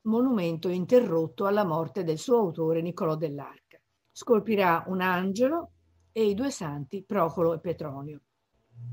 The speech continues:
Ma è Roma dove, eh, Michelangelo compie, come tutti gli artisti che si recano nell'urbe, l'incontro più emozionante e decisivo. Si incontra con l'antico. Nel millequattrocentonovantacinque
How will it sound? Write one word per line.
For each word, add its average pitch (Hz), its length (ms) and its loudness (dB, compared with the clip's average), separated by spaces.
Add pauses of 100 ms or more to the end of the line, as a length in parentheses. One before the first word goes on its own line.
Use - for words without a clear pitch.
(400)
Ma 214 220 0
è 220 80 2
Roma 220 540 4 (520)
dove, 180 580 0
eh, 180 140 -6
Michelangelo 185 640 0
compie, 214 420 2
come 160 240 -6
tutti 240 280 -6
gli 170 80 0
artisti 190 540 -6
che 160 240 -6 (160)
si - 220 -12
recano 185 360 -2
nell'urbe, 180 500 -2 (200)
l'incontro 214 520 0
più 190 340 0
emozionante 185 960 -4
e 170 40 -10
decisivo. 160 800 -8
Si - 220 -6
incontra 190 520 -2
con 185 160 -2
l'antico. 175 560 -8 (320)
Nel 208 120 -2
millequattrocentonovantacinque 185 1900 0